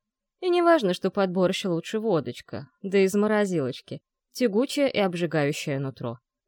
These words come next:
Виски вот оказалось тоже хорошо под борщ заходит, как и подфаршированные фаршем и грибами перцы. Нормальным мужиком этот Марат оказался, компанейским. А когда на его телефон прилетело сообщение и высветилось улыбающееся лицо Гели,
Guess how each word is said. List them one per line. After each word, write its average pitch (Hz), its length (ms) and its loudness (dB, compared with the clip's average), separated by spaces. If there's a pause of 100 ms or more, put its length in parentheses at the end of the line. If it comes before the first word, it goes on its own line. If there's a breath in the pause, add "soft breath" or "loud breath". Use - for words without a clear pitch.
(200)
Виски 330 500 0
вот 320 200 0
оказалось 302 440 2
тоже 208 280 2
хорошо 220 400 0
под 208 180 2
борщ 196 300 -2
заходит, 180 560 -2 (560)
как 311 220 -2
и 339 60 0
подфаршированные 254 920 2
фаршем 226 480 0
и - 120 -4
грибами 196 500 0
перцы. 131 580 -6 (680)
Нормальным 294 520 2
мужиком 170 420 -2
этот 151 220 -6
Марат 151 320 -4
оказался, 143 580 -8 (220)
компанейским. 208 760 -2 (720)
А 220 100 -2
когда 247 280 4
на 311 100 2
его 269 160 2
телефон 269 460 2
прилетело 196 480 0
сообщение 185 680 0 (120)
и 202 120 -4
высветилось 196 680 0
улыбающееся 160 840 0
лицо 151 300 -4
Гели, 269 360 0